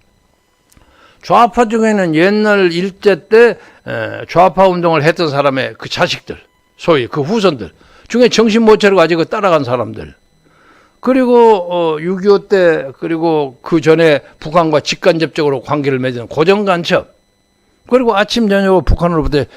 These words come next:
지령을 받는 주사파, 이 세력이 사실은 한 줌도 안 되는데, 이 사람들은 죽기 살기로 아침부터 저녁까지 같이 혼숙하고 동거하고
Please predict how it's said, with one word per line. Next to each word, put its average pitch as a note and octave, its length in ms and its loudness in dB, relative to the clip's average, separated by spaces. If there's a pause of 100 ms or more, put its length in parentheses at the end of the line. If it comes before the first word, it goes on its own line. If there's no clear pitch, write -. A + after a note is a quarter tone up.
지령을 G3 480 0
받는 G3 400 -2 (1600)
주사파, D3 580 -6 (920)
이 C4 200 2
세력이 C#4 560 2
사실은 A3+ 420 -4
한 E4 320 -6
줌도 A4 320 -2
안 C#4+ 160 2
되는데, G#3 380 0
이 E3+ 80 -4
사람들은 D#4+ 560 0
죽기 G4 360 -2
살기로 D#4+ 560 2 (280)
아침부터 C4+ 600 0
저녁까지 A#3 560 -2
같이 - 320 -6
혼숙하고 A3 960 0 (300)
동거하고 G#3+ 840 2